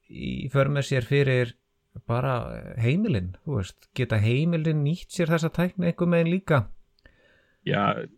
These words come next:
Speaker 1: Fyrir sjálf sig?
Speaker 2: Já, ég er alveg viss um það að, að fyrirtæki eins og Landsnet sem að flytur raforku,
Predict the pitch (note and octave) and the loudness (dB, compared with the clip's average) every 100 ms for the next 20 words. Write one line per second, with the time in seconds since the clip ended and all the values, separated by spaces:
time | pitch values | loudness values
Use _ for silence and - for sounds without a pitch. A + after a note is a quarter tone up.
0 | _ _ D3 C#3+ C#3+ E3+ G#3+ D#3 G#2+ G#2 | _ _ 2 4 4 2 4 2 2 2
1 | G2+ A2+ C3 D3 C#3+ C#3+ C#3+ C#3 C3 B2+ | 0 2 4 4 4 4 2 2 -2 0
2 | D3+ - D3 - C3 A#2+ A#2+ A#2+ A#2+ - | 0 0 0 2 2 2 2 0 -2 -8
3 | _ _ A2 A2+ A2+ A#2 - - - - | _ _ -6 -4 -4 -4 -8 -18 -20 -20
4 | - - C3+ C#3 - C3+ C#3+ C3 B2+ C3 | -20 -2 0 0 0 -2 0 0 0 0
5 | B2+ C3 B2 A2+ A2+ A#2 A2+ A2+ - C3 | 0 0 0 -4 -4 -2 -2 -2 -2 0
6 | C#3 D#3 C#3 B2+ C3 B2 A2 - A#2 A#2 | 0 0 0 0 0 -2 -4 -6 -8 -4